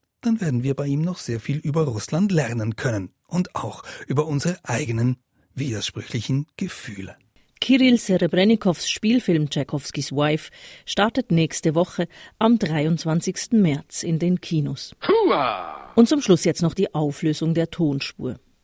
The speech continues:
Speaker 2: Dass es sich um einen Schweizer Film handelt, werden Sie ja direkt gemerkt haben. Ich habe ihn ausgewählt, weil dieser Spielfilm zweitausendsieben den Schweizer Filmpreis gewonnen hat. Und dieser wird am vierundzwanzigsten März wieder verliehen in Genf.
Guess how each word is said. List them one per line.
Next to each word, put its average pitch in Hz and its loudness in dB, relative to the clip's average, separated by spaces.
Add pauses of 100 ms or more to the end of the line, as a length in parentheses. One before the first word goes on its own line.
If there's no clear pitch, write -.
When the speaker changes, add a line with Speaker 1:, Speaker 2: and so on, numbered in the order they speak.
Speaker 2:
Dass 160 2
es 170 0
sich 151 -4
um 143 0
einen 139 -2
Schweizer 190 0
Film 196 6
handelt, 175 2 (340)
werden 208 4
Sie 233 2
ja 226 4
direkt 220 -4
gemerkt 156 -2
haben. 131 -10 (380)
Ich 233 -2
habe 220 2
ihn 214 4
ausgewählt, 208 4 (400)
weil 175 6
dieser 190 4
Spielfilm 208 2
zweitausendsieben 165 2
den 190 4
Schweizer 143 -4
Filmpreis 175 2
gewonnen 143 0
hat. - -6 (540)
Und 208 6
dieser 247 2 (260)
wird 220 4
am 175 4
vierundzwanzigsten 190 2
März 135 0
wieder 156 2
verliehen 151 0
in 233 6
Genf. - -4